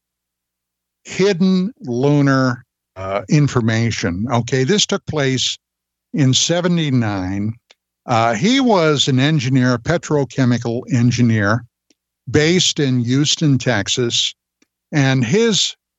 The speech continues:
firm that he was, uh, working with had been contracted to do work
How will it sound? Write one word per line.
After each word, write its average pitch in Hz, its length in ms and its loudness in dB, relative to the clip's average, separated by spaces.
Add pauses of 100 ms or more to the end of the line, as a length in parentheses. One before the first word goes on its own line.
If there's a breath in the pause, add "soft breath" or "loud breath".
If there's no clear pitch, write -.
(160)
firm 131 760 -2 (640)
that 131 140 0
he 180 240 2
was, 131 540 2
uh, 113 260 2
working 127 520 0
with 101 260 -2 (800)
had 185 320 -2
been 156 420 0 (180)
contracted 170 960 -4
to - 140 -16
do 139 260 0
work 131 460 0